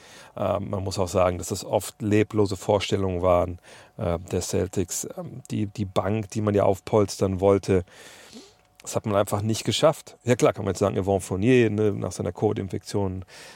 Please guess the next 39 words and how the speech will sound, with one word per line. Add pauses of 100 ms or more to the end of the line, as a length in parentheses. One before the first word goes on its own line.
(360)
jetzt, (140)
ne,
so
langsam,
vielleicht
kommt
er
jetzt
wirklich
rein
und
ist
die
Verstärkung,
die
man
sich
erhofft
hat. (680)
Naja,
bisher
war
es
aber
wirklich
nicht,
oder
wenn
dann
nur
ganz,
ganz
phasenweise. (1040)
Und,
ähm, (120)
mit (160)
Jaylen
Brown
jetzt